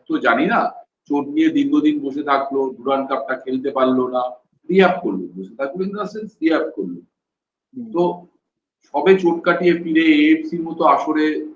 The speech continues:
Speaker 1: নামানোর থেকে ফিট প্লেয়ার অনেক বেশি অভিষেক সিং টেকসন আমি দেখতাম।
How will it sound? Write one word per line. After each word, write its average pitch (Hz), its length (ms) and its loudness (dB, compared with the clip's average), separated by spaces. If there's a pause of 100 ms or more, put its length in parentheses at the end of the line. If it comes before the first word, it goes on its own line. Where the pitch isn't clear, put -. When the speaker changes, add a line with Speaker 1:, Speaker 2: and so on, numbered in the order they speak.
(120)
Speaker 1:
নামানোর 135 460 0
থেকে 107 320 -6 (440)
ফিট 220 240 -6
প্লেয়ার 202 260 2
অনেক 190 280 -2
বেশি 190 200 -2
অভিষেক 170 400 0
সিং 160 180 -6
টেকসন - 380 -8
আমি - 440 -14
দেখতাম। - 360 -10